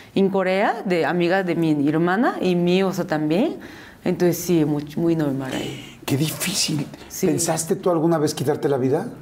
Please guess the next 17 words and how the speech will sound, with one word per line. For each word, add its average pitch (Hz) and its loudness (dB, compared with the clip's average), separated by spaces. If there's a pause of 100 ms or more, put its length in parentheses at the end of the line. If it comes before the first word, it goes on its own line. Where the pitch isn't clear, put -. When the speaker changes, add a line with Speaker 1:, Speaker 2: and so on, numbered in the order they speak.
(280)
Speaker 1:
Ay, 202 2
muchas 214 2
veces, 139 -6 (100)
pero 185 4
muchas 196 2
veces. 139 -8 (280)
Por 220 2
un 226 0
año 269 2
que 285 2
estaba 240 0
enferma 208 0
antes 208 -2
de 185 0
venir 165 2
a 160 0
México, 156 -2